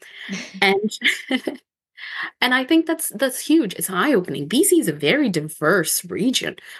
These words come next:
Speaker 2: We have a huge minority population. So when you're talking about your,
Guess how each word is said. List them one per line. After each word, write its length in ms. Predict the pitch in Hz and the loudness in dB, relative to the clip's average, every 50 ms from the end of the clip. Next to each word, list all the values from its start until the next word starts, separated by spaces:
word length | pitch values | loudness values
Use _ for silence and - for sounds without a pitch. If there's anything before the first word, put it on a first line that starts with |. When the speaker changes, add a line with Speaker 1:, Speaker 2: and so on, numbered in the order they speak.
| - | -4
Speaker 2:
We 140 | - - 311 370 | 2 2 2 4
have 180 | 370 359 359 | 2 0 0
a 40 | 285 | -2
huge 540 | 285 - - - - 311 381 523 508 349 - - | -6 -6 -8 -2 2 2 2 2 2 -2 0 0
minority 420 | 170 139 131 123 90 - - 113 | -2 -2 0 -2 -4 -4 -6 -6
population. 760 | 170 165 151 - - 143 104 107 - 170 - - - - 180 - _ _ - - - - - | -4 -4 -4 -4 -2 -2 -4 -4 -4 -4 -6 -8 -8 -10 -16 -18 _ _ -20 -20 -20 -20 -8
So 220 | - - 269 254 247 | -2 0 2 2 2
when 260 | 226 214 262 311 381 | 2 2 4 4 6
you're 160 | 392 359 339 | 6 4 4
talking 480 | 320 - - 277 294 320 - 320 277 233 | 2 -2 -4 -4 -4 0 2 2 2 2
about 520 | 214 - 202 180 175 175 180 - - - _ _ _ _ _ _ _ _ | 0 0 0 0 0 -2 -8 -10 -14 -14 _ _ _ _ _ _ _ _
your, 380 | - 202 196 202 196 190 190 180 | 0 2 2 4 2 2 0 -2